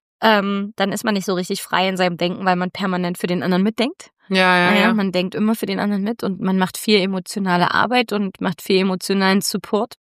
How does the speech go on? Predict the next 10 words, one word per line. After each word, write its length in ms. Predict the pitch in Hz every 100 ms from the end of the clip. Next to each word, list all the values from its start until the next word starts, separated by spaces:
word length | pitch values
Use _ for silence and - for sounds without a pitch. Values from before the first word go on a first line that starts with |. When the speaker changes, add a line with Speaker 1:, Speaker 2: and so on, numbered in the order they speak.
| _ _ _ _ _ _ _ _ - - - -
Speaker 1:
Und 180 | - 202
frei 240 | - 208 202
sein 200 | 208 202
in 180 | 190 175
meinem 460 | 170 175 165 156 -
Ausdruck 560 | 175 240 - 190 185 - -
ging 240 | 180 170
auch 200 | 190 202
nicht, 220 | 196 185
weil 320 | 175 165 160